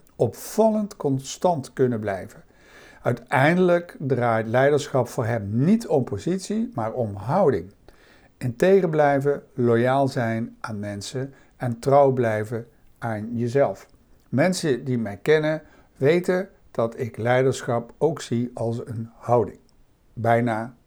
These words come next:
een levensstijl. Dirk-Jan begon zijn loopbaan als officier bij de Koninklijke Landmacht in Duitsland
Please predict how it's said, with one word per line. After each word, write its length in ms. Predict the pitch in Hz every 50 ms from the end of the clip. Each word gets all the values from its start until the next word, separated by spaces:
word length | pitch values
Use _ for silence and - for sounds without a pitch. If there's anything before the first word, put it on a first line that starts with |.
| _ _
een 280 | - 120 107 107 107 - _ _ _
levensstijl. 760 | - 131 117 120 131 135 120 101 104 - - - - - - _ _ - - - _ _ _ _ _ _ _ _ _ _ _ - _ _ _ _ _ _ _ _ _ _ _ _ _ - - - _ _ _ - _ - - _ _ _ _ _ _ _ _ _ -
Dirk-Jan 720 | 135 131 156 156 165 165 - 170 165 175 214 247 302 - -
begon 340 | 135 135 - 156 156 147 131
zijn 220 | 135 131 123 120
loopbaan 480 | 117 135 160 175 151 147 135 131 131 135
als 140 | 117 - -
officier 560 | - - - 131 - - - 180 190 196 165
bij 120 | 147 131
de 120 | 120 117 120
Koninklijke 400 | - 165 147 131 127 113 113 107
Landmacht 380 | 113 127 139 143 139 104 -
in 140 | - - 95
Duitsland 640 | 101 127 151 190 190 - - 175 160 143 147 - -